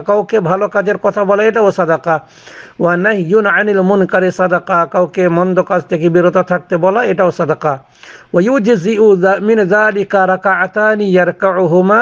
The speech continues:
মিনাদ দুহা, আর এই সমস্ত কিছুর পরিবর্তে যদি কোনো ব্যক্তি সলাতুদ দুহার দুই রাকাত আদায় করে দেয়, তাহলে যে তিনশো ষাটটা জয়েন্ট রয়েছে শরী-, শরীরে, তিনশো ষাটটা সাদকা করা যে একটা মানুষের জন্য কর্তব্য ছিল,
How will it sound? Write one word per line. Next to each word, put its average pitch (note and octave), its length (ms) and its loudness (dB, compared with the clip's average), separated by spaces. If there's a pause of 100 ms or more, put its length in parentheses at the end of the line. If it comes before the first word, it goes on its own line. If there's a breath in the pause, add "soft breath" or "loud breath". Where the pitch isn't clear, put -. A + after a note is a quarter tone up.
মিনাদ G3 340 0
দুহা, D#3+ 360 0 (540 loud breath)
আর F3 120 0
এই F3 60 4
সমস্ত C4 500 -2
কিছুর A#3 400 0
পরিবর্তে G#3 540 2
যদি G3 200 2
কোনো G3 220 0
ব্যক্তি A3 520 0 (400 loud breath)
সলাতুদ F#3+ 520 0
দুহার F3 420 -2
দুই F3+ 160 2
রাকাত F3 300 -2
আদায় F3 220 0
করে F3+ 240 0
দেয়, A3+ 220 2
তাহলে G3 600 0 (320 loud breath)
যে F3 260 0
তিনশো A3 500 -2
ষাটটা G#3 520 0
জয়েন্ট F#3+ 400 0
রয়েছে G3 300 2
শরী-, F#3 360 0
শরীরে, F#3+ 460 2
তিনশো F#3+ 380 -2
ষাটটা A3+ 460 -2
সাদকা G#3 400 0
করা G#3 260 0
যে F#3+ 120 0
একটা G3 340 -2
মানুষের F#3+ 380 -2
জন্য F#3 380 2
কর্তব্য F3+ 540 -2
ছিল, F3 380 2